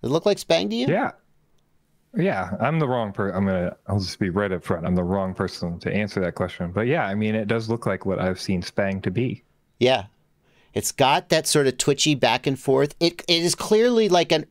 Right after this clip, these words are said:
Speaker 1: early version of Spang. It doesn't ha-, it hasn't fully developed into what Spang eventually would develop.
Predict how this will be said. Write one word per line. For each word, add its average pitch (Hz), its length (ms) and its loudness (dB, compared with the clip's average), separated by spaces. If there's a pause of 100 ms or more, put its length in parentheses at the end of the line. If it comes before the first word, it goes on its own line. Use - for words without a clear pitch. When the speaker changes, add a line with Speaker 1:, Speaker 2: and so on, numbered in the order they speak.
Speaker 1:
early 175 440 4
version 117 380 2
of 98 140 0
Spang. 104 480 2 (400)
It - 160 0
doesn't 156 420 2
ha-, 160 440 2
it 139 100 0
hasn't 196 400 0
fully 196 500 2
developed 147 640 2
into 143 360 2
what 117 240 2
Spang 120 380 2
eventually 113 460 0
would 104 200 2
develop. 101 560 2